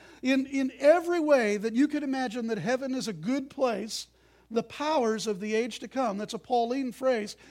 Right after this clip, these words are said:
are breaking into the here and now. But God is calling us, especially as a local congregation,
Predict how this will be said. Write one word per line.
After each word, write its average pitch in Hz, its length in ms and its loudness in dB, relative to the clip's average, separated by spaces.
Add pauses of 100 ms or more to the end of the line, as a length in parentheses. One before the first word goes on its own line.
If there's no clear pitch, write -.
(160)
are 220 140 2
breaking 269 540 0
into 240 400 -4
the 220 100 -8
here 233 280 -4
and 214 140 -4
now. 180 320 -6 (380)
But 226 280 0
God 247 600 0
is 220 200 -4
calling 269 580 0
us, 160 240 -4
especially 302 560 -6
as 233 120 -6
a 247 60 -6
local 233 360 -2
congregation, 233 760 -8